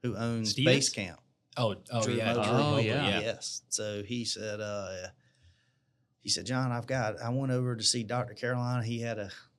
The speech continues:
Speaker 1: kink in his neck or his back or whatever. And he said, 'I need to hook you up with her. I think this would be, you know, your services is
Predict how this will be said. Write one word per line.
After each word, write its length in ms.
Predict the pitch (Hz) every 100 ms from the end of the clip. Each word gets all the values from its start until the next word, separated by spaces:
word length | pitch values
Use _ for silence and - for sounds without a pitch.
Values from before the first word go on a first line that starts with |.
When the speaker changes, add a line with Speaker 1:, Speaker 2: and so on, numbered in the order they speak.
| _ _ _ _ _
Speaker 1:
kink 260 | - 117 107
in 60 |
his 160 | 98 85
neck 360 | 104 113 107
or 60 | 90
his 80 | 85
back 300 | 98 104 98
or 60 | 98
whatever. 440 | 104 104 98 101
And 80 | 101
he 80 | 90
said, 160 | 87 92
'I 100 | 113
need 180 | 131 120
to 60 |
hook 220 | 107 123
you 160 | 110 117
up 140 | 107
with 140 | 107 104
her. 300 | 117 117 110
I 80 | 95
think 260 | 113 101
this 220 | 107 107
would 200 | 104 98
be, 100 | 98 104 104 101
you 60 | 98
know, 140 | 92
your 320 | 90 101 104 -
services 640 | - 113 110 101 107 101
is 300 | 98 95 -